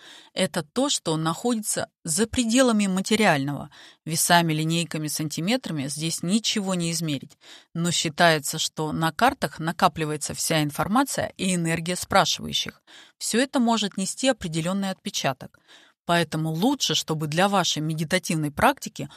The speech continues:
у вас была колода Таро, которая служит только для этой цели. Это поможет вам настроиться на более глубокий и чистый сакральный процесс.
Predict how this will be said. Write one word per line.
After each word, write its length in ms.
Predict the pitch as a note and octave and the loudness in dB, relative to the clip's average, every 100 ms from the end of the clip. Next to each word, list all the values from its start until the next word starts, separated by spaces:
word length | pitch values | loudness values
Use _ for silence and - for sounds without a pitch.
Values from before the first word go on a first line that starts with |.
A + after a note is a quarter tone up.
| - _ - | -20 _ -8
у 60 | |
вас 240 | D#3+ E3+ D#3 | 0 0 0
была 260 | E3 E3 | -2 -2
колода 460 | D#3 E3+ F3 D#3+ D3+ | 2 2 2 0 -2
Таро, 320 | D#3 D#3+ C4+ | -2 2 0
которая 420 | - D3 D#3+ D#3 | 0 -4 -4 -4
служит 440 | D#3 F3 G#3+ A3+ - - _ _ | -4 -2 -2 -2 -6 -20 _ _
только 320 | E3+ F#3 B3 | -2 2 0
для 240 | G#3 F3+ D#3 | 2 2 2
этой 180 | F3+ | -4
цели. 420 | F3+ - C#3 C3+ - _ _ - | -6 -6 -6 -8 -14 _ _ -8
Это 200 | D#3+ E3 | -4 2
поможет 480 | A3 A#3+ G#3 E3+ D#3 | 4 6 4 2 0
вам 240 | D#3 D#3 | 0 2
настроиться 600 | D#3 - A#3+ D4 A3+ - | -2 0 2 2 0 -4
на 160 | D#3 D#3+ | -2 -2
более 340 | D#3 E3+ D#3 | -2 -2 -2
глубокий 720 | D3+ E3+ E3+ C#3+ F3+ A#3 - | -2 -2 -2 -2 -2 -2 -6
и 260 | - - E3+ | -8 -8 -2
чистый 520 | - E3+ E3+ - A#3 | 0 0 0 -2 -2
сакральный 640 | - E3 D3 D3+ C#3+ D3+ D#3+ | 0 0 0 -4 -2 -4 0
процесс. 580 | E3 E3 - G#2 - | 0 0 -4 -6 -12